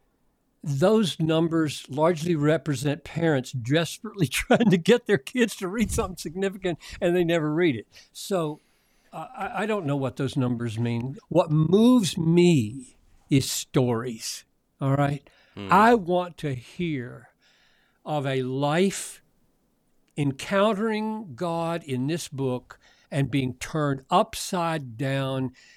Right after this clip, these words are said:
Speaker 1: and moving in a direction that magnifies the worth of Jesus. That's the unwasted book, <laughs> right?
Speaker 2: Mm.
Speaker 1: A, a,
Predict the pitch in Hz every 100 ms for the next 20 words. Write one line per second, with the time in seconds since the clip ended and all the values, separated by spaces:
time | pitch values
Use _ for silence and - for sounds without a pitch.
0 | - 131 120 143 190 196 208 180 156 147
1 | 123 127 135 135 - 139 123 123 - 143
2 | 139 127 139 151 170 156 151 139 139 131
3 | 156 127 117 139 127 - 131 107 95 123
4 | 139 110 - - - _ 165 175 - 180
5 | _ _ 156 151 147 123 135 127 - 135
6 | 110 101 _ _ _ _ _ _ _ -
7 | 151 - - - - - - - - -
8 | - - - 110 143 156 85 - - -
9 | - 151